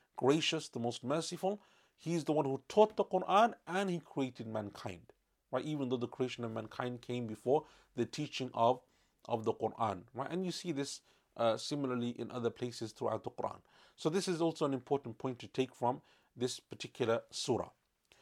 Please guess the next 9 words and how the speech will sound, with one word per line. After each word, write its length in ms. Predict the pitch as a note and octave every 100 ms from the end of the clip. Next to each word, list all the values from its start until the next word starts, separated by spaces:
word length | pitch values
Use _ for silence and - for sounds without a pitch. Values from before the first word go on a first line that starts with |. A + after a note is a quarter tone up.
| - -
So 160 | F3+
Allah 260 | F3 G#3 G3+
Azza 120 | F3
wa 60 | E3+
Jal 160 | E3+
begins 520 | D3 D3 C3+ D3+ D3+
by 160 | C3 C3
mentioning 540 | B2+ C#3 - C#3 C3 - _
His, 380 | B2+ B2 A#2